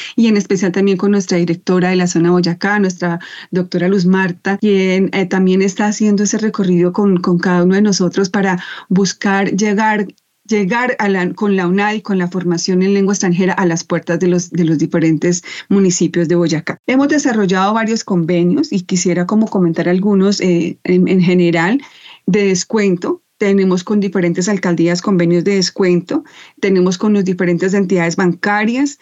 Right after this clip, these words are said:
tenemos con, por ejemplo, con aced, Crediflores, Banca Mía, Banco Agrario, Bancolombia, Confavoy,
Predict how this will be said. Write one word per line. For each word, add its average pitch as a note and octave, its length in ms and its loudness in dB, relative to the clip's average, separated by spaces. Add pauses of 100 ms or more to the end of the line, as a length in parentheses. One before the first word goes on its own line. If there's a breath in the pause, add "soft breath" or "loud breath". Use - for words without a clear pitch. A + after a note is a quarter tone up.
(180 soft breath)
tenemos F#3 480 0
con, F#3+ 420 0
por F#3+ 160 -2
ejemplo, F3+ 560 0
con F#3 180 0
aced, F3+ 560 0
Crediflores, F3 1160 -2
Banca E3+ 340 -2
Mía, F#3 400 2
Banco E3+ 320 0
Agrario, F3 540 0
Bancolombia, E3+ 800 0
Confavoy, F3+ 760 0